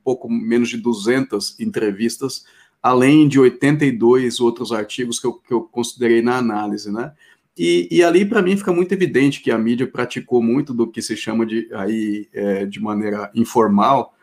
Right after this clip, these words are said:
do jornalismo declaratório, né? Boa parte desses artigos que eu encontrava eram, é, jornalistas basicamente repetindo os argumentos do, dos promotores, a forma como,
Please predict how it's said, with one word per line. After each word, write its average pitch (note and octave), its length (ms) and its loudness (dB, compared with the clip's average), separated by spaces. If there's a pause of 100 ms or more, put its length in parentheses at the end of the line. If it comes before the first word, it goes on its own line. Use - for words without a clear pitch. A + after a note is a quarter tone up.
(280)
do A#2 180 6
jornalismo B2 580 4
declaratório, A#2+ 840 0
né? A#2 220 -6
Boa E3+ 200 2
parte E3 280 0
desses C#3 280 2
artigos A#2+ 480 0
que - 140 -2
eu A2+ 80 4
encontrava A2+ 800 -4 (420)
eram, D#3 800 0
é, B2 300 -4
jornalistas C3+ 1000 0
basicamente E3+ 540 0
repetindo F#3+ 580 -2
os A#2+ 80 -4
argumentos A#2 600 -2
do, A2+ 180 -4
dos A2 200 -8
promotores, A2+ 840 -2
a G#2 120 -12
forma A2+ 360 0
como, A2 420 -6